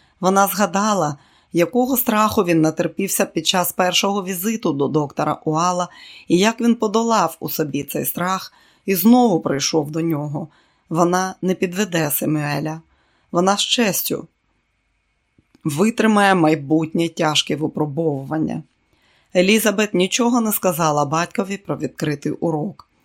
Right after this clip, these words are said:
Раніше вона чесно запрошувала його на різні вечори та зустрічі, на яких мали бути присутніми батьки. Але він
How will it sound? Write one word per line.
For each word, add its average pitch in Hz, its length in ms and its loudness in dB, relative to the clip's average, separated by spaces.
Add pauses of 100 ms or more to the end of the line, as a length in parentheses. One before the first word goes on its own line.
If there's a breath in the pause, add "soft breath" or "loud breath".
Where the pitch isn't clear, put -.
(360 soft breath)
Раніше 190 440 2
вона 190 240 4
чесно 214 400 0
запрошувала 190 760 0
його 151 200 0
на 156 140 4
різні 165 320 0
вечори 165 460 0
та 156 160 -2
зустрічі, 185 680 -4 (340 loud breath)
на 190 120 4
яких 247 360 0
мали 226 300 4
бути 175 300 -2
присутніми 170 680 -2
батьки. 151 520 -4 (520 soft breath)
Але 175 260 4
він 233 300 2